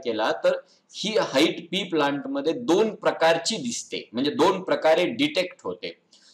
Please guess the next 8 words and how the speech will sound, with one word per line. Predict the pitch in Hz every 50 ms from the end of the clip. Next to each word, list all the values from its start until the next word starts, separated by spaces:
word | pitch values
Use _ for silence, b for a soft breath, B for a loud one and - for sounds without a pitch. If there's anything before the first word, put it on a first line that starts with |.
| b b b -
काही | 156 147 151 151 170 214 247 -
plant | - 180 165 165 175 175 180 -
आपल्याला | 165 - - 156 151 156 165 175 160 - _ _ -
tall | 156 156 160 156 147
दिसतात, | 123 113 113 - - 98 90 90 -
म्हणजे | 113 123 131 123
height | - - 139 165 170 165
आपल्याला | 160 - 156 151 151 156